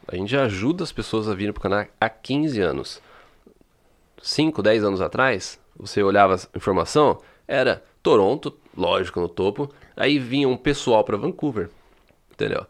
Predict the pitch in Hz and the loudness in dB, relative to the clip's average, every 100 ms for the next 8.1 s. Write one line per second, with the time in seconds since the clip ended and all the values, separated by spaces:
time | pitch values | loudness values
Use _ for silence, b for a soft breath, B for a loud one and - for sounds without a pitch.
0 | b b b _ 107 120 107 117 160 - | b b b _ -2 0 -2 -2 -4 -4
1 | 110 - 95 90 - 95 90 95 92 80 | -6 -4 -2 -2 -2 -4 -4 -2 -2 -2
2 | - - 80 - - - - 85 85 69 | -4 -2 -2 -4 -14 -16 -6 -2 -2 -2
3 | - - - 104 104 90 87 - 85 82 | -6 -4 2 4 4 0 -4 -4 -4 0
4 | 131 147 B B B B - 95 - 117 | -2 -2 B B B B -4 -4 -4 -6
5 | 120 - 107 110 113 104 101 98 104 175 | -6 -4 -2 -2 -2 -2 0 4 4 4
6 | 143 101 90 110 156 - 123 110 165 - | 0 -2 -2 -2 -2 -2 0 2 0 -6
7 | 170 143 156 127 101 120 - 156 160 110 | -8 -6 -6 -4 -4 -6 -6 -4 -2 -2
8 | - | -4